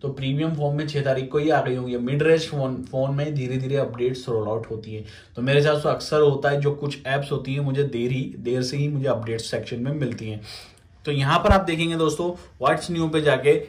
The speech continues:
यहाँ पर क्या नए changes किए गए हैं। Eraser for highlights provide feature to erase just the highlighter, fill the shape with color। तो यहाँ पर highlighter से रिलेटेड कुछ नया यहाँ पर update किया गया है और provide feature to fill shape with color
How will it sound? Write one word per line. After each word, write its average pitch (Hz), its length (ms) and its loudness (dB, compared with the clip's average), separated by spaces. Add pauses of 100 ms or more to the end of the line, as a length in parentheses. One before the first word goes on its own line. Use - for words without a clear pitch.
(140)
यहाँ 139 180 4
पर 160 140 2
क्या 151 220 4
नए 160 220 2
changes 147 400 -2
किए 156 200 2
गए 147 160 2
हैं। 151 220 -8
Eraser 147 500 4 (140)
for 143 320 2 (160)
highlights 135 500 0 (220)
provide 127 420 2 (380)
feature 127 340 -2
to 147 100 -2
erase 131 380 2
just 135 260 -2
the 143 200 2
highlighter, 127 480 -2
fill 127 340 -6
the 135 120 -2
shape 131 380 -6
with 127 180 -10
color। 110 200 -4 (380)
तो 139 60 -8
यहाँ 127 220 0
पर 143 140 2
highlighter 135 460 0
से 147 200 0
रिलेटेड 143 400 -2
कुछ 139 120 -4
नया 135 140 0
यहाँ 131 120 0
पर 131 120 0
update 135 400 -2
किया 165 120 4
गया 156 220 4
है 160 120 -2 (280)
और 143 180 0
provide 156 340 4
feature 160 240 2
to 160 160 -2
fill 151 220 -2
shape 135 280 0
with 147 200 0
color 127 180 2